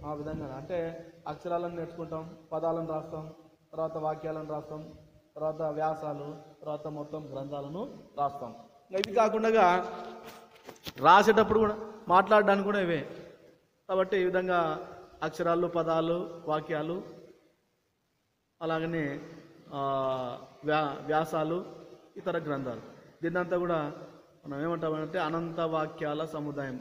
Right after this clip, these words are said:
అనేక వాక్యాలు కలిస్తే నిరంతరం మనం మాట్లాడేటువంటి భాష అవుతుంది. కాబట్టి ఈ విధంగా భాషకు మనము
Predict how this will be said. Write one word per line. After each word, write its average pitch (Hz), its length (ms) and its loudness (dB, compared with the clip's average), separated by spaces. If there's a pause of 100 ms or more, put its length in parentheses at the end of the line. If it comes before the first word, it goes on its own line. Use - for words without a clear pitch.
అనేక 160 280 -2
వాక్యాలు 160 460 0
కలిస్తే 156 720 -2 (360)
నిరంతరం 156 580 2
మనం 147 220 -2
మాట్లాడేటువంటి 143 640 -2
భాష 135 340 -6 (300)
అవుతుంది. 120 680 0 (360)
కాబట్టి 180 300 2
ఈ 180 40 4
విధంగా 175 280 4
భాషకు 160 360 4
మనము 165 340 2